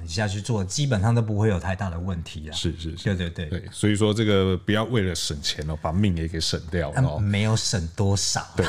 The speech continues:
Speaker 2: 其实也没有省多少。
Speaker 1: 对，对，没有省多少。
Speaker 2: 对，对，所以真的不要冒这个险啦，
Speaker 1: 是。
Speaker 2: 吼。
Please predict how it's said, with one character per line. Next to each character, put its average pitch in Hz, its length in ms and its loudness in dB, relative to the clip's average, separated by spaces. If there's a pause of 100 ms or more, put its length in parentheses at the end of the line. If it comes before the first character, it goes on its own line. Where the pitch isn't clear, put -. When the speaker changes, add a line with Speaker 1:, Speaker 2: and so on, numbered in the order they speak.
(140)
Speaker 2:
其 95 140 2
实 101 180 4
也 92 160 4
没 87 120 2
有 98 100 4
省 78 200 0
多 76 80 4
少。 120 120 4
Speaker 1:
对， 110 80 0
对， 101 100 2
没 101 120 2
有 104 60 2
省 85 240 2
多 90 160 -4
少。 - 180 -4
Speaker 2:
对， 73 160 -2
对， 76 60 -12
所 92 120 2
以 90 80 4
真 98 120 2
的 92 80 4
不 85 140 -2
要 82 580 2 (160)
冒 110 220 4
这 95 80 -2
个 - 80 -4
险 - 260 -2 (100)
啦， 78 80 -10
Speaker 1:
是。 78 160 -6
Speaker 2:
吼。 92 100 0